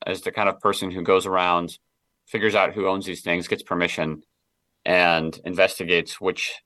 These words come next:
species might be there. And try, he has this, his home garden, home orchard, where he keeps, uh, lots of, I think, hundreds of different varieties, uh, growing and alive, and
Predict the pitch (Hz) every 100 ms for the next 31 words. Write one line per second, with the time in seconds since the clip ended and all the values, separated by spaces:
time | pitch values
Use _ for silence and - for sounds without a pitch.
0 | - - 110 101 87 76 80 73 78 73
1 | 73 78 - _ _ _ - 80 82 98
2 | 98 101 90 113 123 110 95 - - -
3 | _ - 101 - - - - - 123 123
4 | 117 113 117 - - 92 98 95 92 104
5 | 92 101 113 - 73 76 _ _ _ -
6 | - 90 90 104 - 104 87 - - _
7 | _ _ _ _ _ - 85 80 82 90
8 | 98 - 107 95 - 90 101 - 117 123
9 | 101 85 87 90 80 85 87 78 76 -
10 | - _ _ _ _ _ _ _ _ 78
11 | 76 76 - 90 87 85 80 78 80 80
12 | 78 78 76